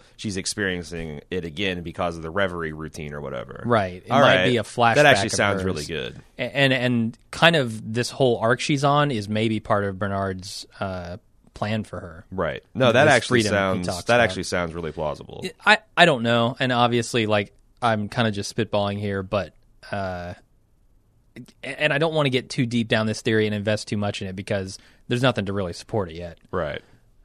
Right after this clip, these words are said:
Speaker 2: Uh, but
Speaker 1: And
Speaker 2: it
Speaker 1: that's the
Speaker 2: was
Speaker 1: thing.
Speaker 2: interesting. So what did you read on
Speaker 1: I, I also, I also just wanna say that, like, the, the other possibility is, like, I get,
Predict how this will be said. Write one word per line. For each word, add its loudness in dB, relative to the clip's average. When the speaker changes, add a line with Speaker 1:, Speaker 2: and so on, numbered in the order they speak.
Speaker 2:
Uh, 0
but 8
Speaker 1:
And 6
Speaker 2:
it 8
Speaker 1:
that's 6
the 6
Speaker 2:
was 8
Speaker 1:
thing. 6
Speaker 2:
interesting. -2
So 0
what 2
did 2
you 0
read 0
on 2
Speaker 1:
I, -2
I 6
also, 4
I 8
also 4
just -4
wanna 2
say 4
that, 0
like, -2
the, -8
the 0
other 6
possibility 2
is, -2
like, -2
I 4
get, 2